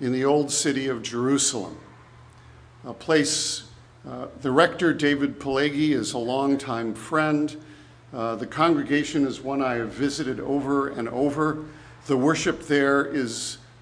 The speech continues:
largely in Hebrew for one service, in English for another. They have simultaneous translation for visitors from around the world in up to fifteen languages. It's an extraordinary place.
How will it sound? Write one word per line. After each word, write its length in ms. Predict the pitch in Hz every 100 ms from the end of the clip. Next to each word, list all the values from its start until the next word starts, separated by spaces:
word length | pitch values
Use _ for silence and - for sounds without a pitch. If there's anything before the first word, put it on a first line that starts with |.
| - -
largely 720 | 123 143 147 143 151 139 143
in 260 | 110 104 101
Hebrew 640 | - 190 160 170 175 175
for 180 | 170 127
one 240 | 123 147
service, 560 | 156 180 165 165 160 -
in 140 | 117
English 320 | 147 165 156 -
for 180 | 147
another. 480 | 131 127 151 165 156 - - - - -
They 120 | 139
have 180 | 156 175
simultaneous 1000 | - 180 185 185 - 170 185 170 165 -
translation 1000 | - 156 156 - 147 156 160 - 110 104
for 180 | - 120
visitors 720 | 104 151 151 135 113 104 - - - - -
from 240 | - 127
around 380 | 131 135 135 139
the 80 | 127
world 380 | 123 147 139 120
in 120 | 143
up 200 | 147 -
to 100 | 139
fifteen 580 | - 175 160 - 151 139
languages. 760 | 131 131 127 98 - 78 - - - - - - - -
It's 180 | 139 160
an 80 |
extraordinary 880 | 131 - - - 190 185 127 101 101
place. 520 | 104 165 147 - -